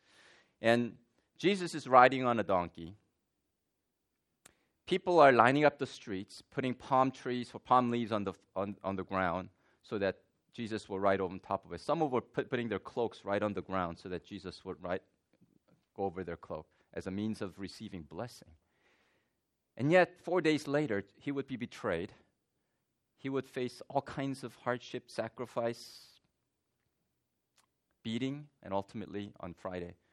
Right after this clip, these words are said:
uh, the, to the cross. Tremendous things are gonna happen,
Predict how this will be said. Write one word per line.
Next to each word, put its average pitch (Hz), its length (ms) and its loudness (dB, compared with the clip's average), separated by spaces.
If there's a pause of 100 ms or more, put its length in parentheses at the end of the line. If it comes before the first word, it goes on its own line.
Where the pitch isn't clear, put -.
(460)
uh, - 200 -18 (1300)
the, 92 80 -12
to - 180 -12
the 95 80 -6
cross. - 560 -12 (1400)
Tremendous 180 560 2
things 151 200 -4
are 131 80 0
gonna 110 180 -2
happen, 87 440 -6